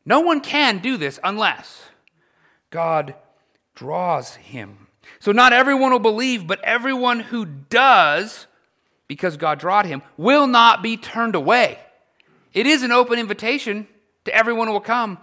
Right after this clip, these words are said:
but because of that sin nature and the spending habit without an intervention, we don't want to come.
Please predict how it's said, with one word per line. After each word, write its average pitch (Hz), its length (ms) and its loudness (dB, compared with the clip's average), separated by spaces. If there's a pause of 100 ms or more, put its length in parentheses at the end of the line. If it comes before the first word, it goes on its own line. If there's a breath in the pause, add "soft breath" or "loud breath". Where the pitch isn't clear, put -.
(120 soft breath)
but 196 80 -4
because 208 280 -2
of 202 40 -8
that 196 160 0
sin 254 260 -4
nature 202 300 -6
and 190 160 -6
the 175 60 -12
spending 233 320 -6
habit 190 320 -4
without 190 300 0
an 202 80 -8
intervention, 196 580 -8 (560 soft breath)
we 151 80 -14
don't 190 220 -8
want 240 200 -8
to - 80 -18
come. 294 260 -6